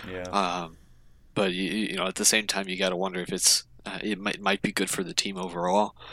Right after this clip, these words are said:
Speaker 2: Um, you, you know, certainly, uh, we don't like a league that has bad teams,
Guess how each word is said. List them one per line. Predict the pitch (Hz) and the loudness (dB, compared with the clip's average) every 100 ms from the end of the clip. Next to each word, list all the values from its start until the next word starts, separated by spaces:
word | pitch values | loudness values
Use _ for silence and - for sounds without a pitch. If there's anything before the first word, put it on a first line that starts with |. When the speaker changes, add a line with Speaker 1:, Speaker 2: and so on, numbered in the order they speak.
| - - - | -20 -20 -16
Speaker 2:
Um, | - 90 87 85 - - - - - - - - - | -6 -4 -4 -6 -12 -20 -20 -20 -20 -20 -20 -16 -8
you, | 95 80 87 - | -6 -4 -6 -8
you | 98 92 | -6 -4
know, | 110 | -2
certainly, | - 107 92 95 95 - - - - - | 0 0 0 -4 -6 -10 -20 -20 -20 -8
uh, | 98 92 87 | -4 -2 -2
we | 98 | -4
don't | 107 95 98 - - - - | -2 -2 -4 -10 -20 -20 -8
like | 104 98 - - - | -4 -2 -2 -8 -4
a | 98 | -4
league | 98 98 - | -2 -4 -4
that | - 190 | -4 -2
has | 196 190 | 0 4
bad | - 90 | 2 2
teams, | - 101 95 - - | -6 -8 -2 -2 -2